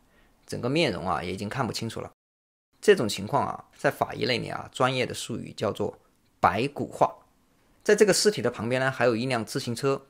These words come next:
和一个完整的书包。通过查看书包里面的书籍以及学生卡，我们很快就确定啊，这个死去的孩子啊，叫做小龙，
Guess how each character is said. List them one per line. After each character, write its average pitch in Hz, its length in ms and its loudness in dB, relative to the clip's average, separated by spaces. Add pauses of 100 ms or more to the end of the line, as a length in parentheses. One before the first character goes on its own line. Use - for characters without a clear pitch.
(200)
和 107 80 -4
一 107 80 -2
个 110 160 2
完 101 220 -2
整 104 120 -4
的 101 80 -10
书 - 200 -8
包。 120 280 0 (540)
通 202 200 -2
过 208 140 10
查 - 240 2
看 165 160 6
书 151 140 -2
包 156 160 8
里 113 80 0
面 110 100 -2
的 104 80 -2
书 131 240 -4
籍 107 180 -6
以 98 100 -6
及 104 140 -10
学 104 160 -4
生 120 140 -4
卡， - 280 -12 (440)
我 - 80 -8
们 110 100 -2
很 - 200 -8
快 - 160 -2
就 123 80 -2
确 117 180 -2
定 110 160 -4
啊， - 140 -10
这 - 80 -8
个 - 80 0
死 - 240 -2
去 - 160 -8
的 92 100 0
孩 87 220 -6
子 101 80 -4
啊， 78 180 -4
叫 113 140 -6
做 101 140 -4
小 - 240 -6
龙， 92 220 -8